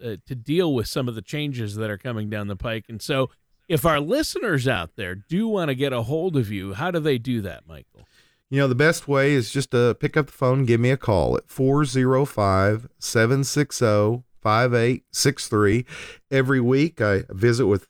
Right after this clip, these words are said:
Speaker 2: listeners and, uh, um, encourage them to come in, and, and we set an appointment at my office in Bethany where you'll receive my book. You'll have no obligation at all. And I promise you, um,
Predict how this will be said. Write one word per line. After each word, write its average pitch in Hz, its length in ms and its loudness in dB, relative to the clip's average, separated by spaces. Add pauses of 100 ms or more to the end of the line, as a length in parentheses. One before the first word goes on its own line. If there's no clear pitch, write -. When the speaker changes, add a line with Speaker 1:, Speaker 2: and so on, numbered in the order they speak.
Speaker 2:
listeners 151 720 2
and, 95 400 2
uh, 92 300 2 (500)
um, 104 360 2 (340)
encourage 131 640 0
them 127 200 2
to 107 60 2
come 113 320 0
in, 143 240 2
and, 95 260 0
and 92 160 2
we 98 80 4
set 120 240 2
an 113 120 2
appointment 131 680 0 (400)
at 107 220 2
my 107 180 2
office 120 460 2
in 101 160 0
Bethany 127 540 2
where 101 400 4
you'll 104 320 2
receive 104 480 2
my 90 180 2
book. 139 580 -2
You'll 98 240 0
have 95 240 2
no 101 220 4
obligation 95 720 2
at 80 100 2
all. 101 460 2 (340)
And 107 220 2
I 117 140 -2
promise 143 560 0
you, 101 420 2 (300)
um, 101 360 2